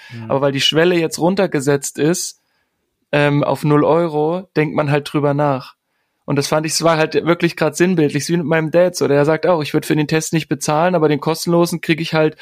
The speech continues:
Speaker 2: nur achtundvierzig Stunden vorher, dann geh ich halt dahin.“ Und das ist so ein bisschen scheinheilig, finde ich. Weil man sagt so, „Na, ich möchte eine Sicherheit, aber ich möchte auch nicht dafür bezahlen.“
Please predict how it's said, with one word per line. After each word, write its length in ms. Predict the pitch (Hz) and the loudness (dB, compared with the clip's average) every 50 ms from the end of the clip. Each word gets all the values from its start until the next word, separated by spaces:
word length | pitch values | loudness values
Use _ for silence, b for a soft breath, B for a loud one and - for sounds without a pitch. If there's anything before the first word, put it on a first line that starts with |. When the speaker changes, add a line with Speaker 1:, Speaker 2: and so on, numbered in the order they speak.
| B B B | B B B
Speaker 2:
nur 180 | - 156 151 - | -2 0 0 0
achtundvierzig 560 | 156 - - 170 156 - 170 156 - 156 - | -2 -2 -4 -4 0 0 -2 -2 -2 -4 -4
Stunden 300 | - - 160 156 143 143 | 0 0 0 0 -2 -4
vorher, 320 | - 170 170 165 151 160 | -2 0 0 0 2 0
dann 160 | 156 156 151 | 0 -2 0
geh 100 | 139 156 | 2 0
ich 140 | 160 165 - | 0 0 2
halt 200 | 160 151 143 147 | -2 -2 0 0
dahin.“ 460 | 165 165 170 151 139 139 127 127 - b b b b b b b b b | 0 0 0 0 -2 -4 -4 -6 -10 b b b b b b b b b
Und 60 | 143 | 0
das 160 | 143 143 139 | 0 0 0
ist 80 | 165 165 | 0 0
so 80 | - | 0
ein 60 | 180 165 | 2 0
bisschen 260 | 170 170 - 170 151 | 0 0 0 0 0
scheinheilig, 600 | - - 170 185 185 165 143 139 135 131 131 - | 2 2 2 2 2 2 2 2 0 -2 -4 -4
finde 240 | - 139 135 131 131 | -4 -4 -2 -2 -2
ich. 180 | 131 131 - b b b b b b b | -4 -4 -10 b b b b b b b
Weil 160 | - 147 143 | -2 0 0
man 100 | 151 143 | -2 -2
sagt 240 | - 156 156 156 - | -2 -2 -4 -2 0
so, 100 | - 156 | 0 2
„Na, 140 | 147 151 | 2 2
ich 80 | 147 139 | 2 2
möchte 240 | 151 156 151 - 160 | 0 -2 0 0 -2
eine 80 | 151 | 0
Sicherheit, 560 | 139 160 175 - 170 151 143 147 151 165 165 - | 0 0 0 0 0 0 2 0 0 -2 -2 -2
aber 140 | 147 139 | -2 -2
ich 100 | 147 139 | -2 -2
möchte 220 | 165 165 170 - 156 | -2 -4 -2 0 0
auch 60 | 151 | 0
nicht 180 | 160 156 - 160 | 0 -2 -2 -4
dafür 180 | 147 - 160 | -2 -2 -4
bezahlen.“ 680 | 139 143 139 - 170 165 165 151 147 147 156 175 185 b | -6 -6 -4 -2 -2 0 0 0 0 0 0 -2 -4 b